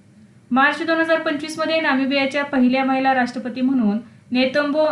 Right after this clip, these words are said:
नुंदी नदातियेवा यांनी शपथ घेतली आहे. गेल्या वर्षी नोव्हेंबरमध्ये झालेल्या राष्ट्रपती निवडणुकीत त्यांनी अठ्ठावन्न टक्के मते मिळवून विजय मिळवला होता. त्यांनी नांगोलो मुंबाची जागा घेतलेली आहे. ते एकोणीसशे नव्वद पासून खासदार आहेत.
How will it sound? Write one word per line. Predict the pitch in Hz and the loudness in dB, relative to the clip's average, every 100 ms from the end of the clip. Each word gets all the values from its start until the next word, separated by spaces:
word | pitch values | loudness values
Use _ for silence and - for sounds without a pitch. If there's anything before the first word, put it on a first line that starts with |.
| 302 | 0
नुंदी | 240 262 254 277 302 | 0 2 2 0 -2
नदातियेवा | 233 240 226 269 269 269 269 247 196 247 | -2 0 2 0 0 0 2 2 2 0
यांनी | 233 240 311 | -2 -2 -2
शपथ | - 220 220 | -4 -2 0
घेतली | 202 214 190 | 2 2 0
आहे. | 190 220 175 - _ _ - - | 0 0 -2 -8 _ _ -18 -4
गेल्या | 247 269 294 | 2 4 4
वर्षी | 294 302 | 2 0
नोव्हेंबरमध्ये | 302 302 311 302 302 | 0 0 0 -2 -2
झालेल्या | 302 294 294 302 | -2 -2 -2 0
राष्ट्रपती | 269 254 262 262 285 | 0 -2 -4 -4 -2
निवडणुकीत | 262 269 269 269 202 214 | 0 0 -2 -2 -4 -2
त्यांनी | 240 247 | 0 0
अठ्ठावन्न | 247 247 277 285 | -2 -4 -6 -4
टक्के | 277 285 | -6 -6
मते | 277 269 277 | -4 -4 -4
मिळवून | 277 269 233 | -4 -2 -2
विजय | 233 254 | -2 0
मिळवला | 254 262 269 | 0 0 0
होता. | 262 262 302 - - _ _ - _ | -2 -4 -10 -12 -20 _ _ -20 _
त्यांनी | 285 285 302 330 - | -2 0 0 -2 -2
नांगोलो | 254 269 277 294 302 311 302 | 0 2 2 0 0 0 0
मुंबाची | 269 269 285 285 | 0 0 0 -2
जागा | 285 294 285 | -2 -2 -2
घेतलेली | 285 285 277 | -4 -6 -4
आहे. | 285 277 311 - - | -4 -4 -6 -10 -4
ते | 240 | -4
एकोणीसशे | 240 254 247 254 | 0 0 2 2
नव्वद | 247 262 | 2 2
पासून | 262 277 269 202 208 | 0 -2 0 0 2
खासदार | 233 214 240 | 0 0 0
आहेत. | 277 233 185 | 0 0 0